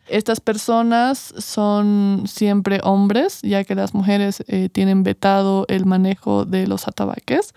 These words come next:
Y durante los rituales o las ceremonias, los sacerdotes y sacerdotisas del candomblé como tal ofrecen, como decía, algún tipo de sacrificio y entablan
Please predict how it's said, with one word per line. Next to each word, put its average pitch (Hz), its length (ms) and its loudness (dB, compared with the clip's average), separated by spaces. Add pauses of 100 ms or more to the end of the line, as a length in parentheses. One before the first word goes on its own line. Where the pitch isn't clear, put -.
(140)
Y 262 360 2 (100)
durante 226 600 2
los 214 200 -2
rituales 226 560 0
o 220 40 -2
las 208 160 0
ceremonias, 220 1000 0
los 202 80 -6
sacerdotes 202 720 -4
y 208 80 -4
sacerdotisas 202 1000 -4
del 196 140 -4
candomblé 196 540 -2
como 208 240 0
tal 220 320 2 (160)
ofrecen, 208 520 0
como 185 200 -2
decía, 196 600 0
algún 196 240 0
tipo 196 200 0
de 196 100 -2
sacrificio 214 920 0 (100)
y 208 160 2 (120)
entablan 196 920 2